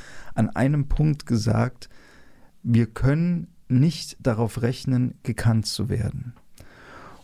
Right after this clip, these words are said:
Und ich glaube, dass vielleicht der Punkt sein könnte, dass sie in der Gesellschaft der anderen so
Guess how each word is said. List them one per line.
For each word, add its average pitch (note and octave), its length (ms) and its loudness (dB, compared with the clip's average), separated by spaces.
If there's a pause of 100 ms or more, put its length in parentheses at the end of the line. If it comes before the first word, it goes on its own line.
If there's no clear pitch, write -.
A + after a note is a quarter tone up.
(120)
Und B2+ 300 0
ich C3 140 -2
glaube, D3 360 0
dass C3 220 -2
vielleicht C3 640 0
der C#3 100 4
Punkt D#3+ 380 0
sein C3 360 0
könnte, C3 520 0 (320)
dass A2 220 0
sie A#2 260 2 (260)
in D3+ 200 4
der C#3 120 2
Gesellschaft C3 720 0
der - 160 0
anderen A2+ 640 2 (400)
so E3 640 4